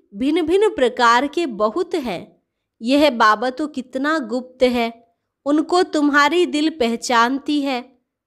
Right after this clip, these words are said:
बाबा कहते हैं, "मैं तुम आत्माओं का बाप हूँ,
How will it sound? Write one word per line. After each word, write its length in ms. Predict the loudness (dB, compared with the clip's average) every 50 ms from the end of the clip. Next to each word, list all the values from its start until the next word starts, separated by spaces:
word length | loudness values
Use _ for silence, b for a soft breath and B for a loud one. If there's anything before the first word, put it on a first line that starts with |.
| _
बाबा 380 | 0 2 2 2 2 2 -2 -4
कहते 500 | -4 -6 -6 -6 -8 -8 -6 -6 -6 -4
हैं, 360 | -4 -2 -2 -2 -2 -4 B B B B B _ -2
"मैं 180 | 0 0 0
तुम 260 | 0 0 0 2 2
आत्माओं 600 | 4 2 2 2 -2 -4 -2 0 2 2 2 2 2
का 180 | 2 2 2
बाप 460 | 2 2 4 4 4 4 4 2 -2 -4
हूँ, 500 | -8 -6 -6 -6 -6 -6 -8 -10 -16 _